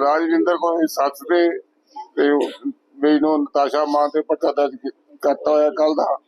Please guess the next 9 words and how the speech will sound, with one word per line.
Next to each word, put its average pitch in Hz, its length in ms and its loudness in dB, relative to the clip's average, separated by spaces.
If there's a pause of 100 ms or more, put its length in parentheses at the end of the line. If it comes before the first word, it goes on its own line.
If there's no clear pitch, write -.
(320)
ਕੋਈ 147 160 0
ਕਾਰਵਾਈ 143 400 2
ਨਹੀਂ 151 120 0
ਕੀਤੀ 156 280 0
ਪੁਲਿਸ 151 220 -2 (100)
ਨੇ 156 60 2
ਹੁਣ 151 160 0
ਤੱਕ। 156 460 -2 (640)
ਸਾਡੇ - 440 -2